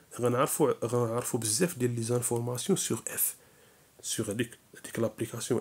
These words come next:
إف. غنشوفو هادشي من بعد. آه... لي تخوا غران كا سويفون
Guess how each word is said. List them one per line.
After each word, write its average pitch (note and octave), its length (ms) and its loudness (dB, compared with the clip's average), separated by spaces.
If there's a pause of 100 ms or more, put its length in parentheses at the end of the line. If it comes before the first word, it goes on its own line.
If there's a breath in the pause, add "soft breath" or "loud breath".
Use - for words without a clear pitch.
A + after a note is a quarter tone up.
إف. - 200 -8 (160)
غنشوفو A#2 360 -2
هادشي G#2 200 -4
من F#2+ 100 -4
بعد. - 240 -14 (960 loud breath)
آه... A#2 320 4
لي B2+ 140 4
تخوا E3+ 300 6
غران A#2+ 360 6 (400)
كا A#2+ 240 4 (220)
سويفون C3+ 580 4